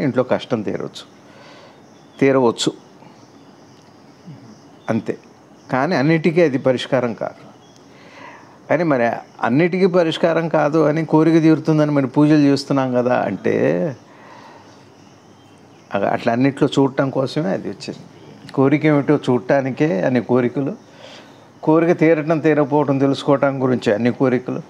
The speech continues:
అన్ని పూజలు, అంతే, అంతకంటే ఏం లేదు. తన, తనది మన సనాతన సాంప్రదాయం. ఎట్లా దీని నుంచి ఆ ఉన్నత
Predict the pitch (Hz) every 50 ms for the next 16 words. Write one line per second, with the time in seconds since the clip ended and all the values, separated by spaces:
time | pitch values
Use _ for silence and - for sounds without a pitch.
0 | - - 123 113 110 95 - 110 107 107 107 104 104 110 98 90 - 104 107 107
1 | 101 - 98 101 - - - 113 110 110 117 139 165 - - - - - - -
2 | - - - - 120 120 127 135 139 139 - - - 123 110 104 117 117 135 208
3 | 196 160 135 120 - 143 120 131 156 165 165 - 160 131 - 110 95 - - -
4 | - - - - - - - - - - - - - - - - - - - 107
5 | 98 - - - 170 175 147 131 117 117 117 120 107 - - 165 214 269 - -
6 | - - - - - - - - - 113 113 120 120 143 160 151 170